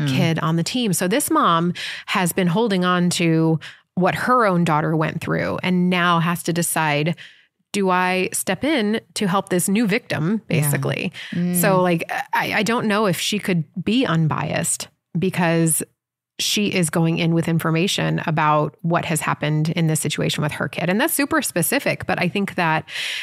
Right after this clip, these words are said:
Speaker 2: in all these scenarios where we might be asked to step in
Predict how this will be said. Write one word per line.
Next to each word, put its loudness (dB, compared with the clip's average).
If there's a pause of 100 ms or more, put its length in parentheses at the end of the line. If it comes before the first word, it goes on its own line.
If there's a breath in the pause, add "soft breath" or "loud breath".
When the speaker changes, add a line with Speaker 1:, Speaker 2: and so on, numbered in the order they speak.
(240 loud breath)
Speaker 2:
in 2 (120)
all 4
these 2
scenarios 2
where 2
we 4
might 2
be -2
asked -2
to 0
step -2
in 0